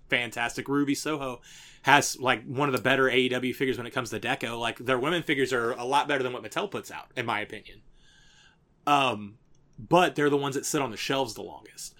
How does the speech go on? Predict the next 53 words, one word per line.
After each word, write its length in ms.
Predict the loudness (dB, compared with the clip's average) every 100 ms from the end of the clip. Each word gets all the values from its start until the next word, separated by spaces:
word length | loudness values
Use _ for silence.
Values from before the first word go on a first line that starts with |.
| -20 -16
So 200 | 2 6
I 100 | 8
think 180 | 6 4
they 100 | 4
were 120 | 4
like, 200 | 4 2
"Let's 180 | 0 -2
make 340 | 0 0 0 0
Bunny 320 | 0 2 0
an 100 | -2
exclusive, 680 | -4 -2 -2 -2 -4 -4 -10 -18 -20 -2 8
or, 200 | 8 8
or 140 | 4 0
a 80 | 0
Chase, 560 | 4 4 4 -2 -4 -8 _ -20 _ -4
so 180 | 2 8
that 220 | 8 8
way 140 | 6 4
we 120 | 4
don't 220 | 2 4
have 160 | 4 4
to 80 | 2
worry, 240 | 0 -2
for 140 | 2 2
one, 140 | 4
we 60 | 2
don't 100 | 4
have 120 | 2
to 60 | 2
make 160 | -2 -2
as 80 | -4
many 180 | -4
as 120 | -2 -4
we 80 | -4
need 220 | -6 -8
to, 160 | -6 -2
as 180 | -2
we 240 | -2 -4 -6
normally 380 | -6 -6 -4 -4
would, 380 | -4 -4 -4 -6 -16 -20 _ 0
and 140 | 4
we 100 | 4
don't 200 | 4 4 4
have 140 | 4
to 80 | 4
worry 160 | 4
about 180 | 4 2
them 100 | -2
sitting 320 | -4 -4 -4
on 140 | -6 -4
shelves." 300 | 0 0 -2
Because 240 | -4 -2
again, 300 | 2 2 2